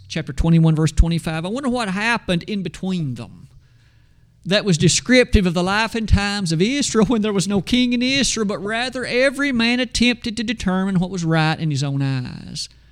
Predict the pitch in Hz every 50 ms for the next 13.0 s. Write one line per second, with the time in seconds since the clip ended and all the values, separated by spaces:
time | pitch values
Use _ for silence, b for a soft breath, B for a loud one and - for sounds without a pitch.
0 | b b b b b b b b b b b b b b b b b b b b
1 | _ - 156 139 147 147 156 160 165 175 180 - - - 185 190 185 - - -
2 | - 233 214 202 196 180 160 156 160 160 - 151 151 170 185 180 180 156 143 147
3 | 143 139 - - 156 147 151 156 151 - 160 147 143 143 - - - - 127 131
4 | 123 - - - b b b b b b b b b b b b b b b b
5 | b _ _ _ _ - - 160 170 175 190 214 214 196 - 202 202 202 185 160
6 | 180 185 185 160 160 135 - 185 185 202 196 170 147 139 139 147 151 135 151 147
7 | 139 151 165 180 180 170 - 143 135 - 160 185 196 190 180 160 147 143 175 170
8 | 165 165 170 170 156 190 220 254 285 262 - - - 165 147 131 120 110 101 110
9 | 117 107 139 139 139 131 - - 156 151 147 147 151 151 143 131 127 - 180 196
10 | 214 220 208 190 175 - - 196 190 208 226 220 220 247 269 285 262 208 160 143
11 | - B B B B B B B - - 269 247 196 208 - 240 247 254 247 233
12 | 262 233 247 247 254 247 226 185 - - - 117 110 123 135 - - - -